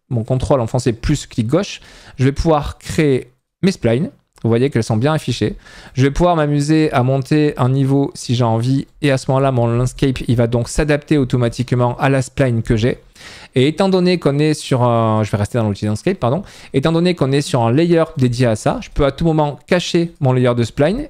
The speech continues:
Et à ce moment-là, vous voyez que mon terrain, il n'est plus déformé, il est à nouveau plat. Si je le... ne le cache plus, si je l'affiche, mon layer, il est à nouveau... Euh, il est à nouveau déformé pour faire fit à ma spline. Et comme ça, je vais pouvoir gérer toutes les splines de mon terrain dans mon projet. Donc c'est vraiment,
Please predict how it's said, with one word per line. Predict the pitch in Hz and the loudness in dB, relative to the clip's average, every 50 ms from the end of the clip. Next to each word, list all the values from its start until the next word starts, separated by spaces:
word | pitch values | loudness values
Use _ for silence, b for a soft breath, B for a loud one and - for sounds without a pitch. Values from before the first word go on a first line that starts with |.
| - - | -4 0
Et | 127 | 0
à | 127 131 | 0 0
ce | - - | 0 0
moment-là, | 139 135 147 151 | 0 2 2 2
vous | 135 | 2
voyez | 120 127 147 | 2 2 0
que | 147 - | 2 0
mon | 120 120 117 | 0 0 0
terrain, | - 143 131 139 147 147 - - | 0 0 0 0 0 -2 -2 -2
il | 123 120 113 | -2 0 0
n'est | 113 107 | -2 -2
plus | - - 190 202 | -2 -2 0 2
déformé, | 170 165 139 - - 123 123 123 156 254 285 | 2 2 2 0 0 0 0 0 -2 0 0
il | - 113 | 0 0
est | 117 | 0
à | |
nouveau | 127 127 120 117 107 | 0 0 0 0 0
plat. | - 113 - - b b b b b b b b | 0 0 -2 -2 b b b b b b b b
Si | - - - 147 | -8 -4 -2 0
je | 131 135 | 2 2
le... | 127 123 123 117 117 117 117 113 113 110 | 2 2 2 2 2 2 2 2 2 0
ne | 113 113 113 | 0 0 0
le | 113 110 | 0 0
cache | - - 165 160 - | 0 -2 -2 -2 -4
plus, | - - 160 147 | -6 -6 -6 -4
si | - - 120 | -4 -2 -2
je | 117 117 | 0 0
l'affiche, | 113 113 113 - 135 127 123 - | 0 0 -2 -4 -6 -8 -6 -6
mon | - - 120 120 | -4 -2 0 0
layer, | 117 117 117 123 127 131 131 - | 0 0 0 0 0 0 -2 -2
il | - 113 | 0 0
est | 113 | 0
à | 113 | 0
nouveau... | 117 120 117 113 120 127 127 127 120 113 | 0 -2 -2 0 0 2 2 2 2 2
Euh, | 104 107 101 101 101 104 123 B B B B B B B B B - | 2 2 2 0 0 -2 -4 B B B B B B B B B -4
il | 120 113 107 | -2 0 0
est | 117 | 0
à | 117 | 2
nouveau | 123 131 127 139 135 | 2 2 2 2 2
déformé | 123 123 127 - - 127 127 131 135 | 2 0 0 0 0 0 0 0 0
pour | 131 - 117 101 | -2 -2 -4 -2
faire | - 120 113 113 117 - | 0 0 0 0 -2 -2
fit | - 143 131 - 139 - | -4 -4 -4 -4 -6 -4
à | - 120 | -2 0
ma | 117 110 | 0 0
spline. | - - - 123 147 180 226 B B B B B B - | 0 0 0 0 0 0 -2 B B B B B B -2
Et | 135 | 0
comme | 127 - 127 117 | 0 0 0 0
ça, | - 160 190 | 0 0 0
je | 180 | 0
vais | 156 | 0
pouvoir | 123 - - 127 123 120 | -2 0 0 0 0 0
gérer | 110 110 107 110 151 208 220 - _ | 0 0 0 0 0 -2 -2 -6 _
toutes | - 202 175 - - | -6 -4 -4 -4 -4
les | 131 | -6
splines | 123 - - - 127 131 147 170 196 220 - - | -6 -6 -4 -2 0 0 0 -2 -4 -6 -8 -8
de | 131 120 127 | -4 -2 0
mon | 123 123 117 | 0 0 -2
terrain | 113 - 117 110 127 143 - - - - | -2 -2 -2 0 0 -2 -4 -6 -8 -4
dans | 139 123 123 | -2 0 0
mon | 123 127 123 | 2 0 -2
projet. | - - 123 107 104 101 - B B B B B B B - | -2 -2 -2 0 0 -2 -4 B B B B B B B -4
Donc | 139 139 | -4 -2
c'est | - 175 | 0 2
vraiment, | 180 233 330 330 277 202 175 - - | 2 4 4 4 2 2 -2 -4 -12